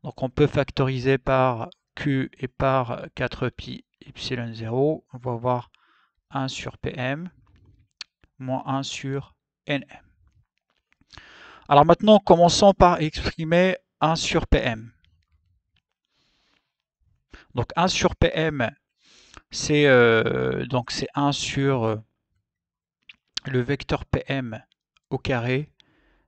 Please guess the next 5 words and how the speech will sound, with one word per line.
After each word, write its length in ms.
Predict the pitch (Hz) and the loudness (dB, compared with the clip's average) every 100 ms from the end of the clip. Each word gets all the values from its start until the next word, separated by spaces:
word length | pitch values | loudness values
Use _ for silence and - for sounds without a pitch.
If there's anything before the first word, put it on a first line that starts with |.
| _ | _
euh, 1000 | 165 - - - - - - - - 180 123 | -12 -8 -8 -8 -8 -10 -12 -12 -14 -12 -8
voilà, 260 | 120 120 - | -6 -6 -8
au 80 | - | -12
carré, 500 | - 113 123 170 214 _ _ - - _ _ | -8 -4 0 -2 -4 _ _ -20 -20 _ _
euh, 1600 | 131 123 123 123 123 123 123 120 120 120 120 120 69 69 67 87 | -2 0 2 0 0 -2 -2 -2 -2 -4 -6 -6 -8 -8 -10 -12